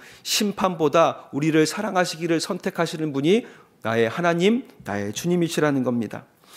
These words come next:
그런데 이상합니다. 왜 여전히 죄는 우리 가운데 있을까요? 또 어떤 친구들은 저에게 이런 질문을 합니다. "하나님,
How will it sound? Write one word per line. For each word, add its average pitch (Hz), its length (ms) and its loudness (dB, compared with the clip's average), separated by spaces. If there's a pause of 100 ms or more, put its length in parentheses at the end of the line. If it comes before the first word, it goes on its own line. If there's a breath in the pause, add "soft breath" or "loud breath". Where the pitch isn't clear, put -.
(320 loud breath)
그런데 156 340 6
이상합니다. 143 720 0 (380 soft breath)
왜 151 560 6 (180)
여전히 156 400 4
죄는 147 340 0
우리 139 240 -2
가운데 139 380 0
있을까요? 113 560 -6 (460)
또 165 80 6
어떤 170 240 4
친구들은 160 720 2
저에게 151 340 4
이런 151 200 4
질문을 139 400 0
합니다. 120 280 -2
"하나님, 151 540 2